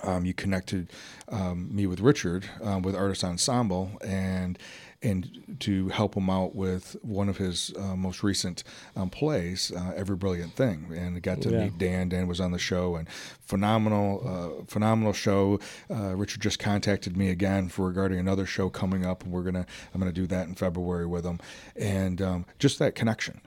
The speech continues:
Speaker 1: Yeah,
Speaker 2: Yeah.
Speaker 1: Richard and I had met once before, um, but now because of that connection and because he trusts you, and, and,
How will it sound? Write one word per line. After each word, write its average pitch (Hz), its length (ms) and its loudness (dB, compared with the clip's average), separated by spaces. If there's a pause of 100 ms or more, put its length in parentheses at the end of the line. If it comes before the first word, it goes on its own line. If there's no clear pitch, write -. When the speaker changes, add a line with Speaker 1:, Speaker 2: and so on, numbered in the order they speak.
(100)
Speaker 1:
Yeah, 92 360 -2
Speaker 2:
Yeah. 110 280 2
Speaker 1:
Richard 123 280 6
and 113 80 8
I 110 40 6
had 104 100 6
met 104 220 4
once 104 180 2
before, 95 560 2 (340)
um, 98 480 2
but 107 260 2
now 104 580 2 (100)
because 123 380 2
of 104 100 4
that 92 220 0
connection 95 440 -2
and 95 80 0
because 92 440 -2 (260)
he 101 160 0
trusts - 400 -2
you, 107 300 2 (540)
and, 92 320 -2 (220)
and, 90 260 -4